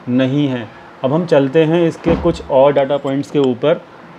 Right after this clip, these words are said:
और हम इसको कन्फर्म कर लेते हैं कि क्या ये अपसाइड मूव सोलह सौ के आसपास जाकर सस्टेन करेगा या फिर ये नहीं करेगा।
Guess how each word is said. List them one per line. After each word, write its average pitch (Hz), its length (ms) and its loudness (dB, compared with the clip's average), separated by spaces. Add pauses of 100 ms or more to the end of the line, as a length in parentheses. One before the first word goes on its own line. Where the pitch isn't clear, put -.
(140)
और 139 100 0
हम 135 260 -6
इसको 160 220 -2
कन्फर्म 147 500 0
कर 143 140 2
लेते 131 280 -2
हैं 147 180 -2
कि 160 80 -2
क्या 143 240 -2
ये 156 220 2
अपसाइड 147 400 0
मूव 143 320 0 (460)
सोलह 139 200 4
सौ 151 140 -2
के 143 80 -2
आसपास 139 640 2 (440)
जाकर 131 420 2 (340)
सस्टेन 156 440 0
करेगा 135 520 0 (140)
या 127 140 -2
फिर 165 220 -4
ये 147 220 -2
नहीं 131 400 -4
करेगा। 110 420 -4